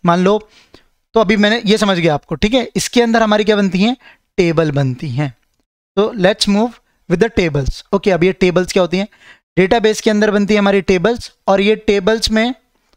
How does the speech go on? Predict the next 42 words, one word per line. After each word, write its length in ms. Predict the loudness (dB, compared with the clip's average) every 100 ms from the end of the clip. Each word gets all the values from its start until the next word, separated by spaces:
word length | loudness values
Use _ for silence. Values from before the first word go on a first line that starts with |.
| -4
ऐसे 220 | -2 0
मान 180 | 2 2
के 100 | 2
चलो 240 | 2 0
कि 120 | 0 0
मेरे 160 | 0
को 360 | 2 0 0 -6 _ _ _ _ 0
दो 240 | 2 2
या 140 | 2
तीन 340 | 0 0 0 -2 -10 -20 -6
कुछ 120 | -2 0
बच्चों 280 | 0 0
का 80 | 0
डेटा 280 | 0 0 0
स्टोर 280 | 0 0 2
करना 240 | 0 0
है, 60 | -2
तो 80 | -4
सबसे 240 | -4 0
पहले 160 | 0 0
टेबल 360 | 0 0 0
बनाऊंगा, 380 | 0 0 -2 -8 _ _
ठीक 120 | -2 -2
है। 100 | -4 -10 -20 -10 -2
मैं 100 | 0
बोलूँगा 300 | 0 0 -2
कि 140 | 0
भाई 160 | 0 0
मेरे 200 | 0 0
पास 240 | -2 -2
रोल 160 | -2 0
नंबर 300 | 0 0 0
हो 60 |
सकता 340 | -2 -6 -4 -4
है, 100 | -4 _ _ _ _ _ _ -4
उसका 320 | -4 0 0
नाम 300 | 2 2 2
हो 120 | 0 0
सकता 280 | -2 -2
है, 60 | -2
फर्स्ट 320 | 0 -2 0
नेम 400 | 0 0 -2 -6